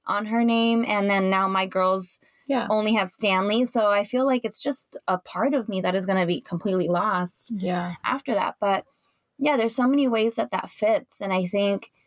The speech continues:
Speaker 2: Mm-hmm.
Speaker 1: like, why do we identify so deeply with the way things have always been done in our families?
Speaker 2: Yeah, or, and it, even, like, getting married, it's like,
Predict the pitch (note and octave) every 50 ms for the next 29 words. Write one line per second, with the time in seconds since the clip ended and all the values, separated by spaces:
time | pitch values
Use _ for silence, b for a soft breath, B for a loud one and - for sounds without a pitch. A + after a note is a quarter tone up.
0 | _ _ _ _ _ _ - - - G#3 - - - F#3+ - - _ _ _ _
1 | _ _ - G#3 G3 F#3+ F#3+ F#3+ G3 G3+ G#3+ A#3 A3+ G#3+ A3 G#3+ G3+ F#3+ F#3 G3+
2 | F#3+ F#3+ G3+ F#3+ - F#3 F3+ F3+ - - F#3+ F3+ E3+ - F#3 F3+ - F#3 F3+ F3
3 | F3 F3 - F#3 F3+ F3 E3+ - F#3 F3+ E3 - F3 E3+ E3 D#3+ E3+ E3+ E3 -
4 | - E3+ E3 E3+ F3 E3+ E3+ E3+ E3+ E3+ F3 F3+ E3+ - - - E3+ F3 F3+ -
5 | - - - - C4+ D4+ D4+ A3 F3+ F#3 G3+ G3+ G3+ G3+ - - A#3+ A#3 B3 B3+
6 | B3+ B3 A#3 G#3+ - G#3+ G#3 G#3 G3 F#3 F#3 F#3 F#3+ A#3 C4 A#3 F3+ E3 E3+ F3
7 | - - G#3 G3